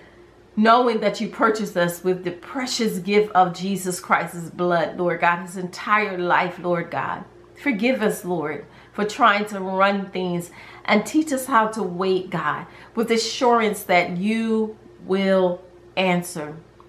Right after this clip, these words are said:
You will answer no matter where we're at. You will answer, Father. So I thank you this morning. I praise you, Father,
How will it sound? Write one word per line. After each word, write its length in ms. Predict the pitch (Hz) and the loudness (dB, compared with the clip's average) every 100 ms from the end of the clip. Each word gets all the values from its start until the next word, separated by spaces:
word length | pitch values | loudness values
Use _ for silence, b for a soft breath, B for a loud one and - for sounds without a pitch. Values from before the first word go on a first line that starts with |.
| - - | -18 -6
You 140 | 202 | 0
will 220 | 208 - | 2 2
answer 460 | - 208 196 196 180 | 2 2 2 0 -2
no 220 | 175 180 | 0 -4
matter 320 | 175 185 180 185 | 0 2 2 0
where 320 | 180 196 208 | -4 -2 2
we're 240 | 208 427 - | 4 4 0
at. 400 | 185 151 - - B B B B B - | 0 -2 -8 -18 B B B B B -12
You 120 | - | -6
will 180 | 180 196 | -2 -2
answer, 520 | - 220 220 214 185 | 0 2 2 2 -2
Father. 640 | 170 - - - - - 165 - - - - B B - | -8 -6 -2 -2 -4 -12 -16 -20 -20 -20 -20 B B -6
So 140 | - | 2
I 100 | 202 | 4
thank 480 | 196 - 262 220 214 | 2 0 2 4 2
you 100 | 208 | -4
this 300 | 190 190 - | -4 -6 -4
morning. 500 | 175 175 165 160 - | -2 0 -2 -8 -6
I 80 | - | -6
praise 720 | - - - 220 214 208 170 | -8 -8 -4 0 4 2 2
you, 100 | 185 | -4
Father, 560 | 175 - 156 151 - - | -4 0 2 0 -4 -12